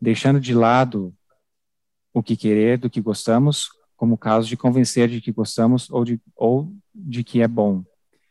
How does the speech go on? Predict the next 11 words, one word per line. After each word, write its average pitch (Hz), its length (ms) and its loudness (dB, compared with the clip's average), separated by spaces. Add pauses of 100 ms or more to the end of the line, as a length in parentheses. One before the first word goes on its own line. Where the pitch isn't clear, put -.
(1300)
So, 127 160 -4
Tanajan, 117 720 2 (180)
uh, 107 240 0
thanks 123 240 0
for 113 140 -4
the 107 80 -4
talk. 139 400 0 (400)
Uh, 104 300 0
based 131 760 2
on 117 260 2
what 113 460 0